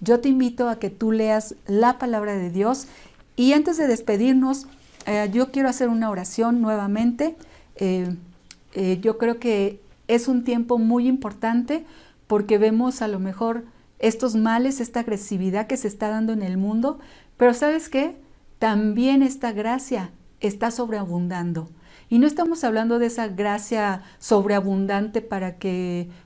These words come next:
como lo han manifestado, ¿no? Para que tú hagas lo que sea. No,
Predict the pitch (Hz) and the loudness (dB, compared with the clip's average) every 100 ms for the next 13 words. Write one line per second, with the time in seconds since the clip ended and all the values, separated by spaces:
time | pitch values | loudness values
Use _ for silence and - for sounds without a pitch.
0 | - 220 208 208 202 202 208 220 220 208 | -6 -4 0 0 2 2 0 0 0 0
1 | 202 196 185 202 180 180 202 214 202 202 | -2 -4 -4 -2 -2 -4 -4 -4 -4 -4
2 | 226 233 226 208 180 202 175 - 226 262 | -4 -2 -4 -6 -8 -6 -8 -4 -2 0
3 | 285 214 | 0 -2